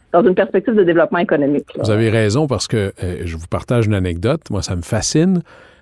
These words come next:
Speaker 2: Dans les grands centres, par exemple à Montréal ou même à Toronto ou ailleurs, la discussion sur le logement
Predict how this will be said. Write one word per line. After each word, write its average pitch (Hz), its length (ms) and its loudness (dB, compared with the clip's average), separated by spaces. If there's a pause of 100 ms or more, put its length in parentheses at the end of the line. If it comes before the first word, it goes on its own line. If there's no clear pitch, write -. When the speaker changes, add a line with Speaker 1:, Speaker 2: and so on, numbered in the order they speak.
Speaker 2:
Dans 107 200 0
les 123 100 4
grands 120 240 2
centres, 113 320 0
par 85 140 -6
exemple 90 340 -2
à 90 80 -2
Montréal 113 720 2
ou 76 140 -6
même 78 180 -6
à 71 80 -10
Toronto 87 380 -4
ou 90 120 0
ailleurs, 120 560 2
la 92 140 -2
discussion 147 600 0
sur 131 120 0
le 113 140 4
logement 101 500 2